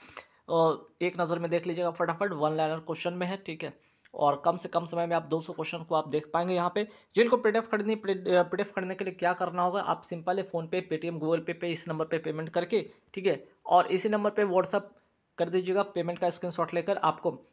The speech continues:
जीके, जीएस, स्टैटिक जीके और साइंस वाली पीडीएफ़ डेढ़ सौ रुपये में मिल जाएगा, जहाँ पे दस हज़ार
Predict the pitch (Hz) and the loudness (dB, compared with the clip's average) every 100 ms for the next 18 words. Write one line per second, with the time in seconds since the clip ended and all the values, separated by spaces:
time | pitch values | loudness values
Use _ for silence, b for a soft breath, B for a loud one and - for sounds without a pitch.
0 | _ 147 165 208 202 185 202 202 - - | _ -6 -2 0 0 2 2 0 -10 -6
1 | 170 180 165 175 175 185 - - 165 170 | -4 -4 -4 -4 -2 -2 -4 -2 -2 0
2 | 170 165 165 165 151 165 - 165 175 175 | 0 0 0 0 0 -2 -4 -4 -2 -2
3 | 170 160 170 175 180 151 160 160 151 160 | -2 0 4 4 2 0 -2 -2 0 0
4 | 175 156 156 165 143 120 | 0 -4 0 4 2 0